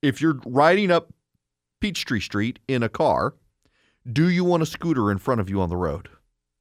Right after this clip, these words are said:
when you're already down one lane on either side? Uh, do you want that situation? Uh, does, does the scooter driver, and you can say, "Well, it, it, it doesn't matter."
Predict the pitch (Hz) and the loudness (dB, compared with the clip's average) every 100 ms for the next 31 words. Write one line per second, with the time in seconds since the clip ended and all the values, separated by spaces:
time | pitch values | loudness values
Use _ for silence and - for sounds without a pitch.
0 | _ - 113 107 107 120 127 113 90 110 | _ -4 -2 0 2 2 2 0 -2 0
1 | 98 87 95 90 90 78 78 80 78 - | 0 0 -2 -4 -4 -4 -4 -6 -8 -10
2 | 71 - 76 _ _ _ _ - 95 90 | -12 -12 -18 _ _ _ _ -8 -4 -4
3 | 90 92 123 139 127 127 117 107 78 _ | -6 -2 0 0 0 -2 0 0 -2 _
4 | - 104 95 - 85 107 110 - 71 73 | -6 -4 -4 -6 -8 -4 -4 -4 -10 -14
5 | _ - 98 98 110 104 92 95 120 104 | _ -8 -4 -2 0 -2 -4 0 0 0
6 | 120 - - 165 147 101 95 80 101 117 | -2 -4 -2 -2 0 0 0 0 -4 -4
7 | 110 151 135 151 151 170 185 190 160 170 | -2 0 0 0 2 0 0 -2 -2 -4
8 | 180 165 165 165 165 165 139 92 113 85 | -4 -4 -4 -6 -6 -4 -4 -4 -4 -4
9 | 107 131 123 117 135 123 107 95 - | -4 -8 -6 -6 -4 -2 -2 -4 -6